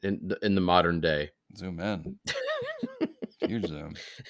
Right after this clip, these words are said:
Speaker 1: <laughs> Let me ch-, let me click off this Tate Donovan page.
Speaker 2: People started to, starting to disrobe to get next to his, his held down figure, and <laughs> he knows that's not good. He knows that they're not inviting him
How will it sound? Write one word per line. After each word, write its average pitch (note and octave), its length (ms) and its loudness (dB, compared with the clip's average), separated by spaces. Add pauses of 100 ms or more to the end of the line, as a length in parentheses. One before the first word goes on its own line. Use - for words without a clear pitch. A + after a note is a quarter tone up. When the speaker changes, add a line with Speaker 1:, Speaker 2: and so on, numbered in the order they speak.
(100)
Speaker 1:
<laughs> - 760 0
Let A#2 160 8
me C3 140 8
ch-, - 220 -2
let C3 140 6
me C3 80 8
click B2+ 320 4
off A2+ 220 6
this G#2 200 2
Tate A#2 340 4
Donovan F#2+ 480 6
page. F2 680 2
Speaker 2:
People F#3+ 240 6
started C#3+ 580 8
to, - 120 -6
starting C#3+ 320 6
to A2+ 100 -2
disrobe A2 920 6
to - 100 -14
get G2 200 0
next G2+ 380 2
to F#2+ 100 -4
his, F2 460 -6
his F2+ 340 -8
held G#2+ 360 4
down F2+ 260 0
figure, D#2 680 -10 (880)
and F2+ 540 -2 (200)
<laughs> - 140 -20
he - 260 0
knows G#2 260 8
that's E2 240 -2
not D#2 260 -4
good. F2+ 420 -4
He A2 160 0
knows A2+ 240 6
that F2+ 160 -2
they're F2+ 160 -2
not E2+ 200 -2
inviting F2 440 -2
him E2 400 -6